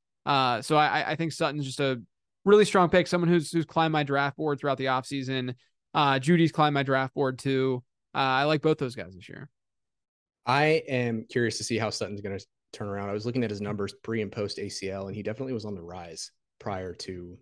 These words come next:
Speaker 2: the A C L. And then obviously the whole quarterback situation was not great. Now Russ is coming in.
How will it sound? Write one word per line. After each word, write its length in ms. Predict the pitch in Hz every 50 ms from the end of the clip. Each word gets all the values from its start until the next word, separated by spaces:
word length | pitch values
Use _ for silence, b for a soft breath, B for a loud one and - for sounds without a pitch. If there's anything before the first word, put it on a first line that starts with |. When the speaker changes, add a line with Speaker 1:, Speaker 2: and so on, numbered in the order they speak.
| _ -
Speaker 2:
the 80 | 95 87
A 120 | 87 95
C 200 | - - - 92
L. 180 | 90 92 90 90
And 80 | 92
then 100 | 92 90
obviously 540 | 92 92 90 95 92 - - 101 95 92 92
the 80 | - -
whole 160 | - 135 110
quarterback 440 | - - 170 190 175 170 170 156 -
situation 680 | - 131 - 139 135 131 127 120 - 127 120 113 104 b b b b b -
was 160 | 120 113 -
not 220 | 113 110 107 82
great. 360 | 90 113 120 120 123 123 - 104
Now 180 | 110 110 113
Russ 260 | 107 117 117 113 -
is 80 | 120 -
coming 300 | - - 120 113 110 110
in. 340 | 110 110 110 110 107 104